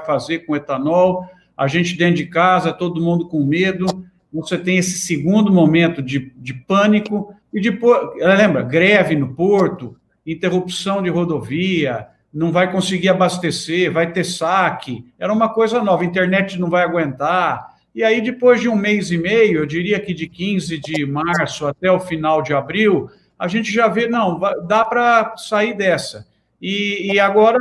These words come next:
você vê, a gente tá em, em dezembro com uma euforia maior do que estava em janeiro, quer dizer, foi de cima pra baixo e ficou mais alto. Eu nunca vi um movimento, eu vi subir e vi cair num ano, mas assim,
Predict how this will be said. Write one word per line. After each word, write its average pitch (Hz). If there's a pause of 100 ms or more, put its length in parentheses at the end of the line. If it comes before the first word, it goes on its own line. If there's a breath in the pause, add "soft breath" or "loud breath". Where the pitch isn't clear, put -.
você 240
vê, 208
a 202
gente 214
tá 202
em, 185
em 180
dezembro 185
com 226
uma 220
euforia 208
maior 220
do 226
que 233
estava 190
em 196
janeiro, 185
quer 147
dizer, 143 (480 soft breath)
foi 226
de 175
cima 247
pra 214
baixo 226
e 214
ficou 220
mais 226
alto. 190
Eu 220
nunca 269
vi 196
um 240
movimento, 180 (260 soft breath)
eu 175
vi 240
subir 233
e -
vi 247
cair 240
num 185
ano, 139
mas 151
assim, 208